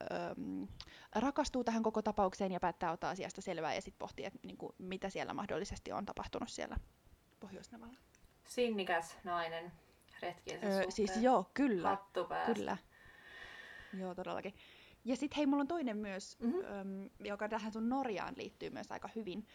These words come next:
Speaker 2: No, no.
Speaker 1: Ö, koska kyseessä on norjalainen kirjoittaja, mm, Erling Kagge, ö, jonka kirjan nimi on Hiljaisuus. Ja tää ei ole niinku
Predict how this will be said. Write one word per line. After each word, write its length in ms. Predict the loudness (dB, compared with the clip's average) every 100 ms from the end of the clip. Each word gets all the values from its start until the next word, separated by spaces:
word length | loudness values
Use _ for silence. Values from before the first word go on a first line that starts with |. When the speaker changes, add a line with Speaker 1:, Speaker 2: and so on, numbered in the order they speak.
| -20 -8
Speaker 2:
No, 160 | -2 2
no. 140 | 2
Speaker 1:
Ö, 60 | 2
koska 280 | 0 -2 -2
kyseessä 540 | 0 2 0 2 2
on 180 | 4 4
norjalainen 840 | 4 6 6 6 4 2 0 -2 -4 -6 -6
kirjoittaja, 1160 | 0 2 2 0 -2 -2 -2 0 2 2 0 -2
mm, 420 | -2 -4 -4 -6 -8 -16 _ -20 -18 8
Erling 640 | 10 10 10 8 6 0 2
Kagge, 580 | 4 4 2 2 2 2 -6 -20 -20 -12 -6
ö, 260 | -4 -4
jonka 300 | -4 -6 -6
kirjan 340 | -4 -4 -4 -6
nimi 160 | -6 -6
on 60 |
Hiljaisuus. 1040 | -2 0 2 2 2 2 2 2 0 -4 -12 -20 -4
Ja 80 | 6
tää 120 | 10
ei 80 | 10
ole 40 |
niinku 300 | 10 8 6